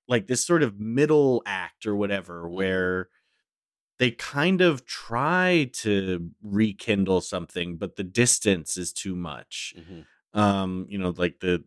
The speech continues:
Speaker 1: the, the gap is too wide, and then by the time that they're able to sort of close it,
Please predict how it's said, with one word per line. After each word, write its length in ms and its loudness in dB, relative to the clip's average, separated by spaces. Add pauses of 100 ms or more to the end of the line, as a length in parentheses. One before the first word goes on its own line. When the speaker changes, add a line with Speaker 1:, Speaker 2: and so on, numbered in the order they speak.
Speaker 1:
the, 280 -4
the 80 -10
gap 400 -2
is 120 -10
too 220 -8
wide, 480 2
and 200 -6
then 420 0 (500)
by 140 4
the 120 -6
time 680 4
that 280 2
they're 160 0
able 320 0
to 120 -14
sort 220 -8
of 120 -12
close 640 2
it, 460 -4